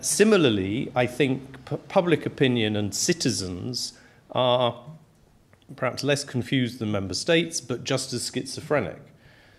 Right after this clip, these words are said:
So we want everything on our smartphone now at a low cost, please, but we also want a lot of other things, and we will support, uh, data regulation, and we want, uh, more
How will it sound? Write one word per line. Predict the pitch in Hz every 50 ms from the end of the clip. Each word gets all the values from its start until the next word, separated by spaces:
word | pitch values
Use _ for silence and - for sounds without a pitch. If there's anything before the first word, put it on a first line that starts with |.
| _ _
So | - - 123 113
we | 107 110 123
want | 117 107 123 151 156 156 131 110 107 - - - - -
everything | - 120 107 113 113 - 123 117
on | 110 101 98
our | 98 92
smartphone | - - - 117 107 107 - - - 117 104 101 98
now | 98 107 110 110 107 107 104 104 104 - - - - - - -
at | - 104 104 -
a | 110
low | 101 101 101 98
cost, | 90 - - 101 95 87 - - - - -
please, | - 127 127 107 85 85 87 87 - 131 135 - - - - - - - - - - - - 104
but | - 123 120 - - 123
we | 117 120
also | 123 143 160 156 - - 139 117 107
want | 104 98 98 104 95 92 107 120 - - - - - - _ _ -
a | 113
lot | 113 120 110 - -
of | 104
other | 117 135 131 120
things, | 110 - 104 92 82 82 95 110 117 139 151 143 - - - - _ _ _ _ -
and | 110 110
we | 110 113
will | 104 104
support, | 101 - - 95 - - 107 104 104 101 - - - - - -
uh, | 98 95 92 87
data | 85 - 92 98 85 - -
regulation, | 98 92 87 101 117 151 175 170 - - 160 156 151 151 147
and | 131 101 98
we | 98 95
want, | 92 101 104 101 95 104 - - - - - -
uh, | 107 101 95 95 92
more | - 104 101 101 98 98 95 92